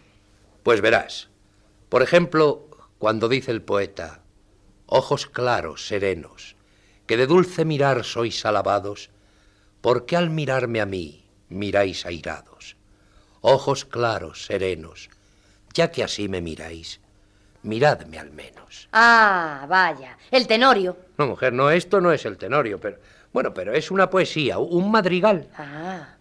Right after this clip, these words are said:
Speaker 2: es muy bonito. ¿Y a quién le decían eso?
Speaker 1: Pues probablemente a una mujer como tú, pero ya lavada.
Speaker 2: ¿A una mujer como yo? ¿Y, y, y cómo decía?
Speaker 1: "Ojos claros, serenos".
Speaker 2: No, no,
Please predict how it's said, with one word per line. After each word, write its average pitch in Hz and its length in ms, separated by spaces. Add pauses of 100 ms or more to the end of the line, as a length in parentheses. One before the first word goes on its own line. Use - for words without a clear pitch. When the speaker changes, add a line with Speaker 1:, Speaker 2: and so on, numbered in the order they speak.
(160)
Speaker 2:
es 202 180
muy 233 140
bonito. 233 500 (600)
¿Y 311 160
a 285 120
quién 370 160
le 381 100
decían 330 380
eso? 170 260 (240)
Speaker 1:
Pues 117 180
probablemente 135 760
a 139 60
una 135 180
mujer 113 340
como 113 240
tú, 160 240 (300)
pero 104 240
ya 101 160
lavada. 104 460 (160)
Speaker 2:
¿A - 220
una 185 220
mujer 202 500 (360)
como 165 260
yo? 202 220 (720)
¿Y, - 220 (280)
y, - 160 (100)
y - 100
cómo 320 240
decía? 285 500 (220)
Speaker 1:
"Ojos - 460
claros, 120 680
serenos". 95 420
Speaker 2:
No, 370 80
no, 359 240